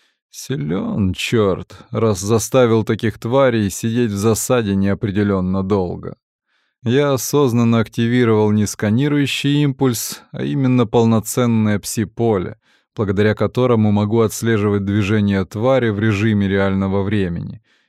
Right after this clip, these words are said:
и уловил еле различимую ментальную нить, которая тянулась к засевшим в засаде монстрам.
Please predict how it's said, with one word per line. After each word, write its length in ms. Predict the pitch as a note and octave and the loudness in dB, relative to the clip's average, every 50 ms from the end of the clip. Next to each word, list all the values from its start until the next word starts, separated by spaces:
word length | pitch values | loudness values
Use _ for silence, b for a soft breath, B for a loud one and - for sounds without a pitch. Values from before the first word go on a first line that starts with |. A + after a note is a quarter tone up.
| _ _ | _ _
и 140 | - - - | -8 -6 -6
уловил 680 | - - F3 D3+ D3+ D#3 D3+ D#3 F#3 F3 D3 A2+ G2+ | -4 -4 -2 0 0 0 0 0 0 2 2 2 2
еле 300 | G2 G2+ A2 A#2 A2 G#2+ | 2 2 2 2 2 2
различимую 840 | G#2+ G#2+ G#2 F2 G2+ A2 G#2 - - - C3 C3 B2 A2+ A2 G#2+ G#2+ | 2 2 0 0 -2 -2 -2 -4 -4 -4 -4 -4 -2 -2 0 0 2
ментальную 760 | A2 A2+ A2+ G#2+ G2+ B2 A#2 A2+ G#2+ G#2 G2+ G2+ G2+ G2+ G#2 | 2 2 2 2 2 2 2 2 2 2 2 2 2 2 2
нить, 500 | A2+ B2+ C3+ C#3 C#3 B2+ - - - - - | 2 2 0 0 -2 -2 -6 -12 -14 -16 -14
которая 420 | - - B2 - - D#3 C3 A#2+ A2 | -10 -8 -8 -4 -2 0 0 0 2
тянулась 600 | - B2+ A#2+ A#2+ B2+ C#3 C#3 C3 A#2+ A2 F#2+ F#2 | 2 2 4 4 4 4 4 4 2 2 0 -2
к 60 | F2+ | -4
засевшим 720 | G2 F#2 G#2 F#2+ - - - B2+ A2+ - - - G#2+ G2 | -2 0 0 0 0 0 0 0 0 -2 -4 -4 -4 -4
в 40 | F#2 | -2
засаде 520 | E2+ G2+ G2+ F#2+ - - A2 F#2+ F2+ F2 | -2 -2 -2 -2 -2 -2 -2 -2 -2 -2
монстрам. 760 | F#2 F#2 G2 F#2+ F#2 F2 F2+ - - - - F#2 F2+ - - | -2 -2 0 0 -2 -2 -6 -10 -12 -14 -14 -14 -14 -16 -18